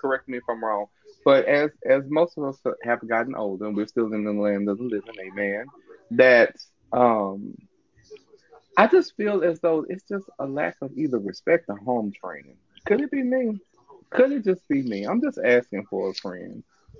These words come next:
I think it's, I, I don't, I don't know. Y'all, look, correct me if I'm wrong. I,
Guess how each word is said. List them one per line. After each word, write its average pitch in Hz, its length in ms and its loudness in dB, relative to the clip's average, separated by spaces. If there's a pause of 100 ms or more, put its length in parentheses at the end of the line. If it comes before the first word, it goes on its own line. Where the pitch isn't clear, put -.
(360)
I 156 100 2
think 233 260 2
it's, - 240 0
I, - 240 4
I 202 40 2
don't, 196 200 2
I 180 100 6
don't 160 140 2
know. 110 140 2
Y'all, 165 340 4
look, 151 260 2 (480)
correct 277 300 4
me 185 100 -2
if 156 100 -6
I'm 123 120 -4
wrong. 104 400 -8
I, 143 60 -2